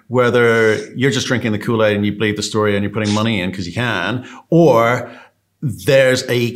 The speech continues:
clear plan to value creation and possibly even an, an exit for you guys. So I've got to believe that you've got the,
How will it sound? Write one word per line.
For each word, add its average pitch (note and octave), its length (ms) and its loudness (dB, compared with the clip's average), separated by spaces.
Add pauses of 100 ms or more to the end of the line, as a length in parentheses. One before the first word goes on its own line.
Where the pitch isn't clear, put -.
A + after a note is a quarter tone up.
(100)
clear C3 680 -2
plan A2 600 -6
to G#2 160 -10
value G#2+ 280 -4
creation G#2+ 1000 -6
and G2 260 -8
possibly G2+ 380 -10
even G2+ 160 -8
an, G2 200 -10
an G#2 200 -8
exit G#2 320 -8
for - 40 -10
you G#2 120 -6
guys. F#2 280 -6
So G#2 140 -4 (240)
I've B2+ 160 -2
got D3 140 0
to B2+ 80 -2
believe A2 320 -4
that G2+ 520 -4
you've G#2+ 120 -6
got A2 140 -2
the, G2+ 80 0